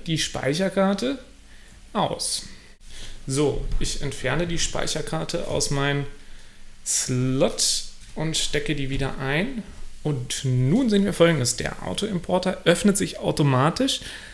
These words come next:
sieht die Bilder, hat die Bilder gerade, man konnte es kaum sehen, so schnell ging das, importiert, also verschoben. Und jetzt haben wir die Bilder hier auf dem Desktop in diesem Ordner. Hier sehen wir die Bilder.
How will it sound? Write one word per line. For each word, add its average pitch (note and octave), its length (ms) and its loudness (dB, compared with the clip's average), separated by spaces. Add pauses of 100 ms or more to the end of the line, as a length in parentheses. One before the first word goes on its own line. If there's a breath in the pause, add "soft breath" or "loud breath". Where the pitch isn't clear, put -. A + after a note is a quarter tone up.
(240 loud breath)
sieht D3+ 280 4
die G3+ 80 4
Bilder, D#3+ 460 6
hat F3+ 240 0
die G3 60 4
Bilder F#3 300 4
gerade, E3 380 2
man C3 160 2
konnte E3 220 4
es D3+ 100 -2
kaum D#3 300 2
sehen, C#3 260 6
so F#3 100 2
schnell F#3 200 2
ging F#3 120 0
das, F#3+ 380 0
importiert, E3+ 640 4
also - 180 0
verschoben. D#3+ 1000 6 (480 loud breath)
Und C3+ 140 2
jetzt D#3+ 220 2
haben A3 120 4
wir A3 80 2
die G3 80 2
Bilder F#3+ 300 4
hier F3 400 2 (1080)
auf F#3 240 -4
dem F3 200 4
Desktop F3+ 520 2
in F#3+ 120 6
diesem G3 240 4
Ordner. G3+ 440 2 (1500)
Hier D3 120 2
sehen C3+ 180 2
wir F#3 80 4
die F#3+ 80 0
Bilder. G#3 320 4